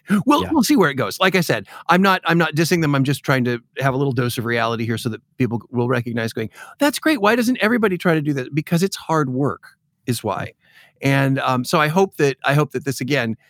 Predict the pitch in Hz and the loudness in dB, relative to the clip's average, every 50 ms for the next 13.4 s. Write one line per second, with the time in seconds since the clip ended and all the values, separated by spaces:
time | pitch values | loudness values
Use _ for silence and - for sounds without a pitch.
0 | _ _ - - 190 190 202 190 170 175 165 160 135 131 - - 143 127 127 - | _ _ 2 2 4 4 4 2 0 0 0 0 -2 -4 -4 -2 -2 -2 0 -2
1 | 147 135 120 120 120 117 120 120 147 170 170 156 147 - 151 139 135 131 127 127 | -2 -2 0 0 -2 -4 -2 -2 0 0 -2 -2 -6 -2 0 0 2 2 2 2
2 | 123 120 120 117 113 110 110 - - _ - 127 139 123 117 147 151 139 123 - | 2 0 0 0 -2 -4 -6 -8 -12 _ -2 0 0 2 2 2 2 2 0 0
3 | - 151 139 127 135 123 123 123 127 127 120 113 110 - - 120 120 117 - - | 0 0 0 2 0 0 0 2 2 0 0 -2 -4 -4 -2 0 0 0 -2 -4
4 | - - 123 117 113 117 - - - - - - - - - _ _ _ _ _ | -4 -2 0 0 0 -2 -4 -8 -18 -20 -20 -20 -20 -20 -20 _ _ _ _ _
5 | _ _ - 127 110 101 98 - - - 127 120 113 160 160 165 156 151 143 139 | _ _ -8 -6 -6 -6 -6 -8 -10 -12 -6 -2 0 2 2 2 2 2 2 2
6 | 135 135 135 123 123 123 131 131 139 139 131 127 135 139 156 165 165 175 175 170 | 2 2 0 -2 -2 -4 -4 -2 0 0 -2 0 0 2 2 2 2 2 2 2
7 | 165 160 160 147 135 127 127 135 143 139 143 139 135 131 131 135 127 120 127 127 | 2 0 0 -2 -2 -2 0 0 2 2 2 2 2 0 0 0 0 0 0 0
8 | 123 117 123 117 113 113 110 110 - 143 156 151 156 156 156 160 170 _ _ _ | 2 2 0 0 -2 -4 -6 -4 -2 0 0 2 2 0 -2 -4 -6 _ _ _
9 | _ _ _ _ _ - 127 127 127 123 123 120 120 117 117 117 110 123 120 113 | _ _ _ _ _ -6 -4 -2 -2 -2 -2 -2 -4 -4 -4 -4 -6 -6 -6 -6
10 | 110 110 110 107 107 110 - _ _ _ _ _ _ _ _ _ _ _ - 214 | -6 -6 -8 -8 -10 -14 -18 _ _ _ _ _ _ _ _ _ _ _ 0 0
11 | 254 262 - _ - - 180 180 143 165 180 185 185 185 175 170 165 147 170 175 | 0 0 -2 _ -4 -2 0 0 2 2 0 2 2 0 0 -2 -2 -2 0 0
12 | 180 175 165 156 156 160 175 190 185 - 170 160 147 135 131 143 120 127 113 123 | 2 2 2 4 4 4 4 4 2 2 2 2 2 2 0 0 -2 -2 -2 -4
13 | 113 123 - - 90 - - - | -6 -6 -8 -10 -12 -12 -14 -18